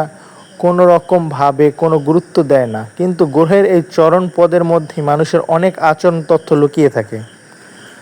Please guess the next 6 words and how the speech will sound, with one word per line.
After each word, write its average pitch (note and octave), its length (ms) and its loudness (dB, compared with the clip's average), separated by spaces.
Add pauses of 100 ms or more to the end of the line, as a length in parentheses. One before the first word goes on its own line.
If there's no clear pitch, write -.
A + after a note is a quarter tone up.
(640)
গ্রহদের F3 500 4 (180)
চরণ D#3+ 360 4 (400)
পদ E3 200 2 (120)
বিচার D#3+ 320 2
করার D3 300 2 (100)
সূত্র। C3 300 -4